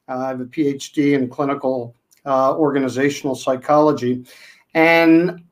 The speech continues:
I was treating executive families, and the fathers didn't show up for treatment. And I became very interested in the impact of these detached, uh, sometimes stressed out men on their families. And, uh,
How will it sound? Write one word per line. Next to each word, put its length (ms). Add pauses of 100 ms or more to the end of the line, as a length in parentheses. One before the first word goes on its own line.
I 200
was 220
treating 440
executive 600
families, 640
and 140
the 80
fathers 640
didn't 280
show 280
up 200
for 100
treatment. 500 (220)
And 180
I 100
became 500
very 300
interested 640
in 360
the 280
impact 640 (460)
of 540
these 280
detached, 840 (400)
uh, 160
sometimes 580
stressed 360
out 220
men 320
on 240
their 160
families. 680
And, 500
uh, 260